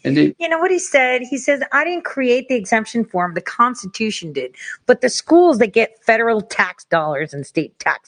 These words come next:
Speaker 2: dollars don't have to abide by the Constitution and don't have to accept it." The fuck? The fuck? Like, I'm listening to this and I'm like, "This has got to be a comedy sketch.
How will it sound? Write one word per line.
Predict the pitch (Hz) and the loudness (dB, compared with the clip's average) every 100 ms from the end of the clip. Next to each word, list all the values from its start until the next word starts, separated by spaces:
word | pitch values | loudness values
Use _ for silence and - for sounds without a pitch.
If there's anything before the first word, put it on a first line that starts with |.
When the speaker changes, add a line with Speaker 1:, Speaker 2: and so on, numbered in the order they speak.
| - | -2
Speaker 2:
dollars | 147 135 139 - - - 160 147 | -2 -2 -10 -12 -14 -8 -6 0
don't | 247 247 247 | 2 2 0
have | 247 247 - | 0 0 2
to | 247 | 2
abide | 208 151 190 202 214 | 2 2 2 2 2
by | 220 220 | 0 0
the | 220 | -2
Constitution | - 233 220 202 226 220 - 233 - - - | 0 -2 -2 -2 0 0 -2 -4 -6 -8 -2
and | 214 170 - | -2 0 2
don't | 233 240 - | 2 0 -2
have | 226 220 - | -2 -2 -2
to | 254 170 | 0 -2
accept | - - 233 208 - | -6 0 0 0 0
it." | 247 - - - - | 0 0 -20 -2 2
The | 202 - _ - | 2 0 _ 4
fuck? | 269 254 262 - - _ _ _ _ - | 4 4 -4 -12 -18 _ _ _ _ 2
The | 370 330 - - | 4 2 -4 2
fuck? | 285 302 320 233 | 2 2 -4 -2
Like, | 247 302 | -2 0
I'm | 403 330 | -4 -2
listening | 294 320 277 294 262 | -2 -2 -4 -4 -2
to | 269 | 0
this | 285 277 | 0 -2
and | 262 | -2
I'm | 262 269 | -2 0
like, | 247 196 - - | -4 -6 -8 -2
"This | 240 269 | 0 0
has | 226 | -4
got | 143 214 240 - | 0 0 0 -4
to | 233 | -6
be | 202 190 | -4 -4
a | |
comedy | - - 214 190 143 | -4 -2 -2 -4 -12
sketch. | - - 135 - - | -10 -4 -4 -6 -18